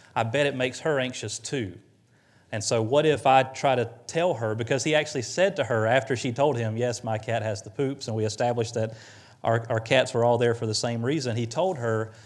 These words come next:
"I know that the vet is gonna take good care of your, of your kitty,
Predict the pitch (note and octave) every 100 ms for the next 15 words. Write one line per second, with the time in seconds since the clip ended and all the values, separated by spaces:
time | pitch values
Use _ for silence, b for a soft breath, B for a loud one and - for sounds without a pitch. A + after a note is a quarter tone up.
0 | B B B B _ - B2+ B2+ C3+ E3+
1 | E3 A#2+ A#2 A2+ A2 G#2 B2 B2+ A2+ -
2 | A2 G2+ A2+ G#2 A2 A2 G#2 - G2+ F#2
3 | F2+ F#2+ F2+ - F#2+ F#2 - G2+ - A#2